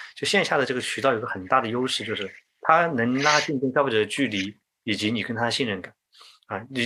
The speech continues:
你像我们做这个，因为有点像电器类的这种产品啊，那你在线下一旦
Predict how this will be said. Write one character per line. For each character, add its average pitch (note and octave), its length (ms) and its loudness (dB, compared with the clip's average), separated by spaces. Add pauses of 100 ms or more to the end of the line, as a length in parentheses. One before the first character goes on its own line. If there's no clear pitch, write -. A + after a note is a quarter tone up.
(120)
你 B2 160 -6
像 G#3 200 2
我 C3 100 4
们 A#2 120 0
做 C#3+ 300 4 (220)
这 C#3+ 100 -2
个， A#2 300 4
因 C3 100 0
为 C3 100 0 (180)
有 A#2 100 2
点 B2+ 120 2
像 B2 120 0
电 C#3 180 0
器 C3 200 0
类 B2+ 100 2
的 A2 100 2
这 A2 140 -4
种 G#2 80 -4
产 G2 220 -4
品 G2 160 -6
啊， F2 100 -12 (340)
那 C#3 100 0
你 B2 120 2
在 A2+ 80 0
线 D#3+ 200 2
下 C3 260 2
一 B2 180 -4
旦 B2 260 0